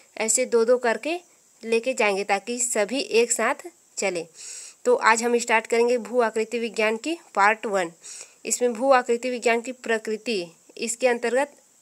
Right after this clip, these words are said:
हम जितने भी क्वेश्चन आते हैं उनका अध्ययन करेंगे। उसके अंतर्गत आपके अर्थ से, परिभाषा से, विषय क्षेत्र, संकल्पना, उपागम,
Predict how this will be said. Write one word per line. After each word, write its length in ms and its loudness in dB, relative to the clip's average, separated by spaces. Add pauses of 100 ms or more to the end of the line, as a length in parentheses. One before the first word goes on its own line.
हम 180 -6
जितने 360 -2
भी 100 -8
क्वेश्चन 360 0
आते 200 0
हैं 60 2
उनका 280 0
अध्ययन 280 -2
करेंगे। 300 -4
उसके 260 -4
अंतर्गत 440 -2
आपके 260 0
अर्थ 400 0
से, 220 0
परिभाषा 540 -6
से, 280 2
विषय 400 -6
क्षेत्र, 460 -2
संकल्पना, 680 -2
उपागम, 600 -4